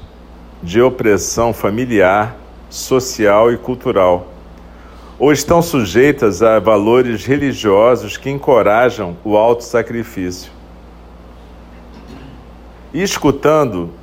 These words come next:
médicas mulheres, mulheres assistentes sociais, mulheres professoras, advogadas e executivas falarem sobre os desafios de suas profissões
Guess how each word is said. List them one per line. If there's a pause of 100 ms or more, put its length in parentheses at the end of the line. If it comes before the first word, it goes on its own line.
(540)
médicas
mulheres, (560)
mulheres
assistentes
sociais,
mulheres
professoras, (100)
advogadas
e
executivas (540)
falarem
sobre
os
desafios
de
suas
profissões